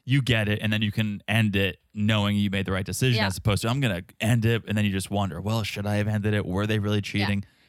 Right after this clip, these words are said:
Speaker 2: He didn't go with it. He was just thinking about it. So I think
Speaker 1: Still
Speaker 2: that's
Speaker 1: bad.
Speaker 2: fine.
Speaker 1: I
Speaker 2: It
Speaker 1: think
Speaker 2: is
Speaker 1: it's still
Speaker 2: bad.
Speaker 1: bad.
Speaker 2: Listen, their relationship sucks. It is, it is bad that he was even considering it, but she was not giving him anything.
Speaker 1: Yeah.
Speaker 2: She wasn't giving him nothing.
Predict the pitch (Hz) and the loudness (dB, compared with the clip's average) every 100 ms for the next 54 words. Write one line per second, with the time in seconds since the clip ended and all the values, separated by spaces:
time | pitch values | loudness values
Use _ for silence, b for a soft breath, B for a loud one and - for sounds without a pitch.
0 | b - 605 539 453 269 269 254 190 165 | b -2 0 0 0 0 0 0 -2 -2
1 | 214 277 254 254 - 240 220 180 - 117 | -2 -2 -2 -4 -4 -4 -4 -6 -4 -4
2 | 170 202 - 226 403 427 170 110 95 139 | -4 -4 0 0 0 -2 0 2 2 0
3 | 82 - - B - - 508 - - - | -2 -6 -14 B -2 2 2 0 -2 -2
4 | - 220 - 185 180 269 302 269 262 254 | -2 -4 -6 -10 -6 -2 0 0 -2 -2
5 | 226 - 190 196 - b b b b _ | -4 -4 -4 -6 -8 b b b b _
6 | 254 247 285 - - - _ _ _ _ | -2 0 -2 -4 -10 -14 _ _ _ _
7 | _ _ - 226 247 226 202 196 175 190 | _ _ -4 -2 -2 -4 -4 -2 0 -2
8 | 240 b b b _ _ 233 240 233 226 | -6 b b b _ _ -4 -2 -2 -2
9 | 233 220 226 220 - 302 330 262 208 190 | -2 -4 -6 -6 -6 -6 -2 -2 -2 -6
10 | 214 b b b 339 339 - 392 381 392 | -8 b b b -6 -6 -6 -4 -2 -4
11 | 294 339 370 277 349 349 339 302 - 277 | -4 -4 -4 -4 -6 -6 -6 -10 -8 -8
12 | 359 440 262 - - - _ _ _ - | -6 -6 -8 -10 -16 -20 _ _ _ -8
13 | - - 403 440 359 277 381 427 403 392 | -8 -8 -6 -4 -6 -6 -6 -6 -8 -8
14 | 370 320 302 427 480 - - - | -8 -8 -4 -4 -6 -14 -16 -20